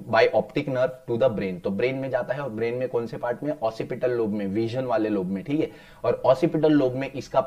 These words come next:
perception होता है image का, जो inverted image आई में form हुई थी, उसको फिर से सीधी बना के हमारे brain को, यानी एक signal दिया जाता है कि भाई तुम ये देख रहे हो,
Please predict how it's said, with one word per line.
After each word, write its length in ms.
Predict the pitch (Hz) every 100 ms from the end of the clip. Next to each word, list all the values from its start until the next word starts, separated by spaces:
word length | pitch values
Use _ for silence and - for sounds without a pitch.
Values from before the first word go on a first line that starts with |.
| 127
perception 520 | 120 - 127 - 135
होता 240 | 110 101
है 180 | 113 113
image 280 | 107 104 98
का, 100 | 101
जो 200 | 101 131
inverted 560 | 127 123 123 127 151 143
image 300 | 127 131 127 -
आई 160 | 113
में 120 | 120 123
form 240 | 117 107
हुई 140 | 107
थी, 220 | 101 147 147 - -
उसको 260 | 123 - 131
फिर 200 | - 151
से 140 | 160
सीधी 340 | 151 120 117 120
बना 240 | 110 104
के 140 | 104
हमारे 380 | 117 110 117 131
brain 420 | 139 110 120 131
को, 220 | 123 104 117
यानी 340 | 107 107 120 113
एक 140 | 107
signal 320 | 117 120 135
दिया 180 | 117 107
जाता 200 | 101 98
है 60 | 117
कि 120 | 123
भाई 200 | 104 117 - _
तुम 160 | 139 131
ये 200 | 107 131
देख 260 | 104 107 -
रहे 100 | 90
हो, 160 | -